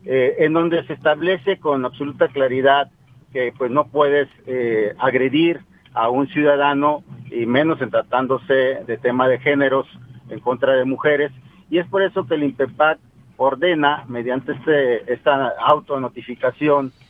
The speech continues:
que se le den, eh, medidas de protección, que se llaman medidas cautelares, a la quejosa María de la Luz Villa Figueroa, porque las amenazas son reales,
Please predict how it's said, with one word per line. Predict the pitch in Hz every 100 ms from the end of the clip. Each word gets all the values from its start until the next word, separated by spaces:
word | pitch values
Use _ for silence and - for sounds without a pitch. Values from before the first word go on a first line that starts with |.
| _ -
que | 139
se | 143
le | 131
den, | 135 160 170 151 -
eh, | 123 120
medidas | 120 135 156 170
de | 143
protección, | - 127 - 127 - 156 165 160 127 - _ - -
que | 110
se |
llaman | 123 139 143
medidas | 127 139 131
cautelares, | 147 131 147 147 147 143 147 - -
a | 117 113
la | 117 113
quejosa | 123 113 156 147 151 139
María | 117 123 131
de |
la | 127
Luz | 123 131
Villa | 135 135
Figueroa, | 135 147 151 151 131 - - _ _ _ 151
porque | 147 - 156 147 143 147 _ - 127
las | 147 147
amenazas | 156 151 170 208 220
son | 214 196
reales, | 156 220 208